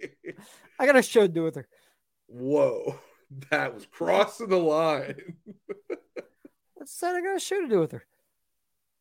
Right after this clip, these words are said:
Speaker 1: You said, "I got something to do with your fiance," and that's, whoa. That's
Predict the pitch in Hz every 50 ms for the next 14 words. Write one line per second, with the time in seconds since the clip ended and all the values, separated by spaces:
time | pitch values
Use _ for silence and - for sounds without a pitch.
0 | _ _ _ - 143 151 160 175 175 - - 175 143 135 127 123 - 120 123 123
1 | 131 131 - - - 151 143 131 131 123 117 113 120 120 117 113 107 107 113 107
2 | 104 - 101 101 104 104 104 98 - - - - - - - - 110 110 104 101
3 | 101 95 - - - _ _ _ - - 107 101 92 - - _ _ _ _ -
4 | 539 523 - - 508 494 - 113 -